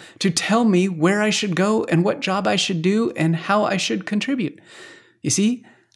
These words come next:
I was never willing to answer that question for myself. But right then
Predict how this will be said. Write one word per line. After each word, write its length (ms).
I 120
was 160
never 520
willing 520
to 180
answer 400
that 220
question 500
for 220
myself. 640
But 140
right 280
then 400